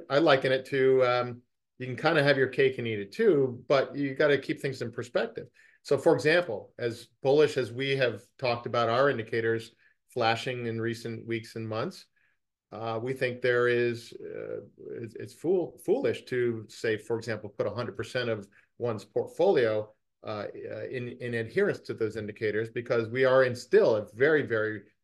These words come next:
viciously overvalued market. So we're about, we're in the low forty percent allocation to stocks right now. We do have hedges on a bunch of those stocks, but we're more bullish and, or, you know, we, we're more allocated to stocks right now, for example, than we were earlier in, in twenty twenty-three.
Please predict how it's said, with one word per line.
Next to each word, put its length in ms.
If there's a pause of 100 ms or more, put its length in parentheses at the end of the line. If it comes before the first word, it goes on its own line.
viciously 500
overvalued 560
market. 540 (260)
So 140
we're 160
about, 380
we're 160
in 80
the 40
low 240
forty 360
percent 360
allocation 540
to 60
stocks 440
right 160
now. 200
We 100
do 100
have 140
hedges 400
on 140
a 40
bunch 280
of 60
those 200
stocks, 340 (420)
but 100
we're 120
more 240
bullish 440
and, 120
or, 480
you 60
know, 60
we, 140
we're 180
more 240
allocated 500
to 60
stocks 560
right 180
now, 220
for 160
example, 400
than 140
we 80
were 300
earlier 580
in, 380 (480)
in 420
twenty 280
twenty-three. 640